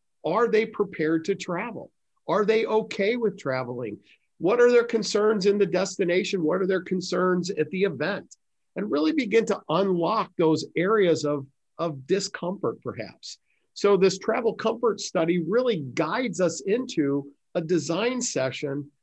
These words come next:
with all of your partners, all of the hoteliers, perhaps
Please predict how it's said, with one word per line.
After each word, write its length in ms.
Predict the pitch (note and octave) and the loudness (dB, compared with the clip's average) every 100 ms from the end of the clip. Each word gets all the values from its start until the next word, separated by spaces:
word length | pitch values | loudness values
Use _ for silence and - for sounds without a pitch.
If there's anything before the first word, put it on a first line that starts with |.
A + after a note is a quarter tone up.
| _ | _
with 220 | - F3+ | 0 0
all 280 | F3+ G3 A3 | 0 0 0
of 120 | F#3 | 0
your 160 | G3+ G3+ | 0 0
partners, 540 | G3+ G3+ - G#2 F2+ - | -2 -2 -2 -8 -8 -8
all 200 | D#3 G3 | -2 0
of 120 | F#3+ | 0
the 80 | G3 | 0
hoteliers, 680 | E3+ F#3+ F3+ E3+ F#3 D#3+ B2 - | -2 -4 -2 -2 0 -2 -2 -6
perhaps 440 | C#3 C#3+ C#3+ - | -4 -2 -4 -10